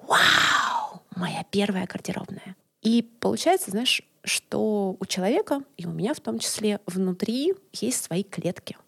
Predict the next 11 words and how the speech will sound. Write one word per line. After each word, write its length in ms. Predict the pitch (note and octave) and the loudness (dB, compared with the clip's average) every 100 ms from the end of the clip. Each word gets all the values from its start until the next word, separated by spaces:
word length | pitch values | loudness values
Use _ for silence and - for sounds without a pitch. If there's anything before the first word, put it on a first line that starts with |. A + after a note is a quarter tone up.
| - | -6
которые 560 | F3 - A#3 G3+ F#3+ - _ _ | -2 2 2 2 0 -6 _ _
непреодолимы. 880 | F#3+ F#3+ - F3+ F3+ F3+ F3 - F#3+ - - | -4 -2 0 0 0 0 -2 -4 -8 -12 -2
Даже 320 | F#3 G#3+ G#3+ | 2 4 4
если 440 | F3+ A#3+ A#3 A3 - _ | 2 0 2 0 -2 _
умом 560 | A#3 A3 G3+ G#3 E4+ A#3+ | 4 6 6 6 6 6
мы 140 | A3+ | 6
много 380 | G#3 G#3+ C4 G3+ | 4 2 2 0
что 240 | - - | 0 0
знаем 420 | F3+ F3+ A3 A#3+ | 0 2 4 4
и 160 | G3+ G3 | 2 0
понимаем, 760 | - F3+ E3 E3+ C#4+ F4 G3 | 0 0 2 2 4 4 4